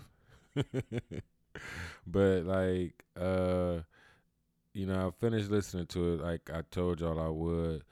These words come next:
'cause I only listened to the first thirty-five minutes. You know, he was holding strong when I left him.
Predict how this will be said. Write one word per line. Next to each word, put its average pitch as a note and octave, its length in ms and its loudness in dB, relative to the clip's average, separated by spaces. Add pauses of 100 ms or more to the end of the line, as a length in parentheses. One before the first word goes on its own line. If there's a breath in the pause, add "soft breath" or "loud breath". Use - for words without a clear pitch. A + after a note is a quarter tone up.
(360 soft breath)
'cause F2 140 -4
I F#2 140 2
only G2 200 0
listened F#2+ 280 -2
to F#2+ 80 0
the F2+ 100 -2
first F2+ 260 -2
thirty-five F2 540 -2
minutes. F2+ 340 -2
You - 80 -8
know, G#2 220 0
he A2+ 160 0
was A2+ 180 0
holding A2 280 0
strong A#2 440 -2
when F#2+ 100 0
I F2+ 100 -2
left F2 280 -4
him. D#2 140 -6